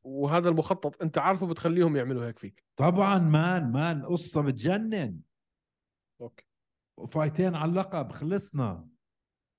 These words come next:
Speaker 1: بصير عنده إكرام وخلص على اللقب بعديها حسب مخططك انت.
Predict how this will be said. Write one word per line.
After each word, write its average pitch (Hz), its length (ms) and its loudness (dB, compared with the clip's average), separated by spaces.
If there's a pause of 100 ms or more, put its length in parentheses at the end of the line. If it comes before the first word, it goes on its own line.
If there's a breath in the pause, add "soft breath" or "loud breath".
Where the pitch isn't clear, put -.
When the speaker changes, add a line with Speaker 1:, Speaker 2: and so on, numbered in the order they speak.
(1200)
Speaker 1:
بصير 143 260 -2
عنده 139 580 0 (420)
إكرام 285 280 4
وخلص 226 340 4
على 185 100 2
اللقب 220 300 2
بعديها 147 340 -2
حسب 151 280 -4
مخططك 131 520 -8
انت. 95 140 -14